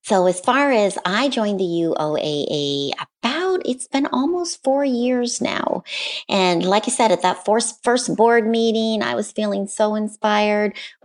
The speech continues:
Everybody sitting around there with an ostomy, and we really recognized the need that we needed to grow advocacy.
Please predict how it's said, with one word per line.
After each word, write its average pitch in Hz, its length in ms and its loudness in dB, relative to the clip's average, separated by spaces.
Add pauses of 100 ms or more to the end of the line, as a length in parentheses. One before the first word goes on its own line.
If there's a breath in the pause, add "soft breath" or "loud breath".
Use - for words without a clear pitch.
Everybody 214 420 0
sitting 220 360 0
around 220 360 0
there 208 260 0
with 196 140 0
an 170 100 -2
ostomy, 208 1040 -4
and 180 400 -2 (380 loud breath)
we 220 240 2
really 214 320 2
recognized 180 960 -2
the 180 100 0
need 160 440 0
that - 160 0
we 170 240 -2
needed 160 320 -2
to - 120 -4
grow 151 400 -2
advocacy. - 800 -4